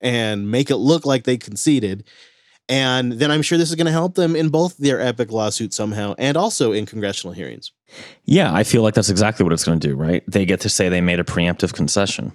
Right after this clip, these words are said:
Speaker 1: And that Apple's made a series now of preemptive concessions with the change in the subscription revenue after a couple, after what, year or two,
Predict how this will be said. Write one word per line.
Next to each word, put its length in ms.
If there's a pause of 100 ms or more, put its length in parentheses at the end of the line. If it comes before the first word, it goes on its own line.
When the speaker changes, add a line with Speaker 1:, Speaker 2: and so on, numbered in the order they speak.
(160)
Speaker 1:
And 100
that 80
Apple's 300
made 140
a 40
series 420
now 220
of 100
preemptive 400
concessions 640
with 320
the 400 (240)
change 520
in 240
the 100
subscription 580
revenue 480
after 540
a 220
couple, 380
after 200
what, 220
year 200
or 60
two, 300